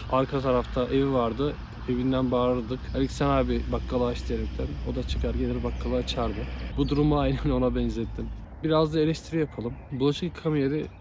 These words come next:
çok küçük ve kullanışsız bence. Daha bir düzgün yapılabilirdi. Duşlarda jeton var ve jeton bir euro. Toplamda beş dakika sürüyormuş. Bunu resepsiyona hanım gittiğinde ona söylemişler. "Duş beş dakika, haberiniz olsun." diye. Ben bunu bilmiyordum.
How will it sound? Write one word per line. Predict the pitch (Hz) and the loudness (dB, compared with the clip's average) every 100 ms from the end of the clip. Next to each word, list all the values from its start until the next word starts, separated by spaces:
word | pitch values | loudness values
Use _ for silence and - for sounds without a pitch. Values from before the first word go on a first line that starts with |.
| - | -8
çok | 143 - | -6 -6
küçük | - 123 | -6 -4
ve | 143 | -4
kullanışsız | - 123 127 123 - 127 113 | -4 -4 -2 -2 -4 -8 -8
bence. | 107 101 - 135 139 139 | -8 -8 -6 -6 -6 -4
Daha | 131 135 120 | -4 -4 -2
bir | 120 - - | -2 -4 -8
düzgün | 123 113 120 | -8 -4 0
yapılabilirdi. | 127 120 - 127 113 120 113 98 123 - | 0 0 -2 -2 0 0 -2 -4 -8 -6
Duşlarda | 131 131 147 143 143 | -6 -4 0 2 2
jeton | 131 127 131 120 107 | 0 -2 -2 -2 -2
var | 104 | -4
ve | 117 | -4
jeton | 117 131 131 - 147 147 | -2 -2 -4 -4 -4 -4
bir | 127 123 139 | -4 0 0
euro. | 113 101 113 175 - | 0 -2 -6 -8 -6
Toplamda | 156 - 165 165 147 | -4 0 2 2 2
beş | 151 - | 0 -2
dakika | 120 - - | -8 -8 -10
sürüyormuş. | - 110 113 165 - - | -8 -6 -4 -6 -8 -6
Bunu | 139 156 165 - - | -2 0 0 -6 -6
resepsiyona | 131 127 143 - 151 151 | -6 -4 -8 -6 -4 -2
hanım | 151 147 151 | -2 -2 -2
gittiğinde | 156 - 139 143 | -4 -4 -2 0
ona | 147 143 | -2 -2
söylemişler. | - 139 139 135 - 131 - - - | -2 -2 -2 -4 -6 -6 -8 -12 -8
"Duş | 123 - | -8 -4
beş | 120 - - | -4 -2 -6
dakika, | 101 131 | -8 -8
haberiniz | - 113 117 117 110 | -6 -6 -4 -4 -4
olsun." | 110 - 113 110 | -6 -6 -8 -6
diye. | 123 - - - - - - | -6 -6 -6 -10 -12 -14 -4
Ben | 123 151 | 0 2
bunu | 165 | 2
bilmiyordum. | 165 170 135 110 | 2 2 2 0